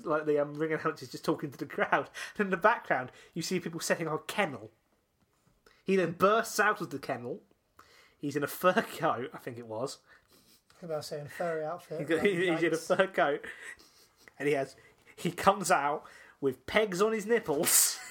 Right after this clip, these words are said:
Speaker 2: Oh, why?
Speaker 1: I don't know. I don't know. And he, he, and his nickname, he's gonna, gonna nickname is Sexual Gammon.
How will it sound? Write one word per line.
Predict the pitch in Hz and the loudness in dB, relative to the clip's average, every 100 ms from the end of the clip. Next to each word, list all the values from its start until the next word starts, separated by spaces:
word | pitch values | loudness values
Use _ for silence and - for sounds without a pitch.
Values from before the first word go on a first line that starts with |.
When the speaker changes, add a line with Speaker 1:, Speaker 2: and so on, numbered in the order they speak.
| 330 | 4
Speaker 2:
Oh, | 339 269 - - - - - - | 4 4 0 -12 -18 -20 -18 -2
why? | - 370 339 214 339 - 453 311 - | 4 6 4 2 -2 0 2 2 4
Speaker 1:
I | 403 370 | 2 6
don't | 269 302 294 | 6 6 4
know. | 302 277 185 190 - - 320 - - - | 4 6 4 0 -4 2 2 2 4 6
I | 294 | 6
don't | - 262 285 | 6 2 4
know. | 285 220 165 156 - - - - - | 2 4 2 0 -6 -16 -14 -4 0
And | 185 170 - - _ | 0 -2 -10 -18 _
he, | 214 | -6
he, | 180 214 - | -4 -8 -6
and | - 202 190 | 0 0 2
his | 208 185 | -2 -2
nickname, | 190 262 - 165 143 151 269 - _ _ _ - _ _ | -2 -4 -6 -4 -2 -2 -6 -14 _ _ _ -20 _ _
he's | 208 160 | -8 -4
gonna, | 165 151 | -2 -2
gonna | 139 147 160 | -4 -4 -2
nickname | 165 185 170 151 156 | -2 -4 -2 -2 -2
is | 170 151 - _ - | -2 -2 -4 _ -14
Sexual | 285 - 247 247 - 269 247 - | -6 0 0 0 -2 -2 -2 -2
Gammon. | 220 196 175 139 | -2 0 -2 -4